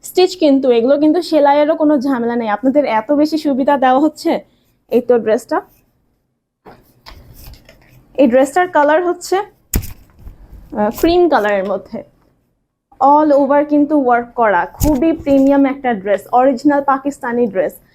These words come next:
এটা হচ্ছে স্লিভসের পার্টটা, সবগুলো ডিজাইন কিন্তু সেম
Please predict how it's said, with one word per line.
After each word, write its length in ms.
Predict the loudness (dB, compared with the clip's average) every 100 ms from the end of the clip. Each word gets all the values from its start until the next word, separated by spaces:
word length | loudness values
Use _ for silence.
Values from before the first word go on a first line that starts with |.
| _ _
এটা 200 | 0 0
হচ্ছে 220 | 0 -6
স্লিভসের 460 | -4 -6 -2 -2
পার্টটা, 480 | 0 0 0 -2 -6 -6 _ _
সবগুলো 400 | 0 0 2 0
ডিজাইন 460 | 0 0 2 2
কিন্তু 260 | 2 2 0
সেম 340 | -4 -4 -2